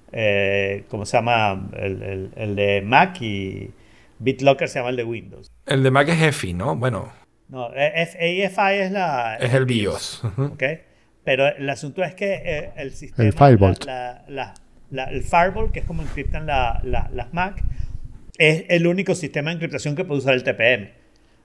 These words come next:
Speaker 1: ¿Ok?
Speaker 2: Claro.
Speaker 1: Y entonces una vez que tú tienes un disco encriptado por T P M, ese disco le pertenece a esa máquina nada más.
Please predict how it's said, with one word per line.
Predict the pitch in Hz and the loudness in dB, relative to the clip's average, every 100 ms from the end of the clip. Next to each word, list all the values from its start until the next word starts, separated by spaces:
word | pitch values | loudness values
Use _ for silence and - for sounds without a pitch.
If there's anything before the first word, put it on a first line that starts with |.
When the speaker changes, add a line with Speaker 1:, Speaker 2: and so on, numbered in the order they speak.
| _ | _
Speaker 1:
¿Ok? | 107 120 147 147 | -10 -2 -2 4
Speaker 2:
Claro. | 98 85 101 | 4 4 -6
Speaker 1:
Y | 123 | -6
entonces | 117 143 | -4 -2
una | 165 175 | 4 4
vez | 175 | 4
que | 170 | -2
tú | 135 | -6
tienes | 151 151 151 | -6 -4 -4
un | 165 | -2
disco | 165 170 - 123 135 | -2 -2 -2 -4 -4
encriptado | 131 113 117 135 120 135 | -8 -8 -6 0 4 2
por | 143 143 | 0 -4
T | 147 | -4
P | 135 170 139 | 0 2 2
M, | 156 196 190 | 0 -6 -4
ese | 139 - | -6 -2
disco | 156 151 - 196 | -4 -4 0 2
le | 185 | 2
pertenece | 165 - 123 123 147 | 0 -8 -8 -6 -2
a | |
esa | 151 | 0
máquina | 135 131 139 131 | 2 2 2 2
nada | 117 113 | 0 -2
más. | 123 - - | -4 -4 -16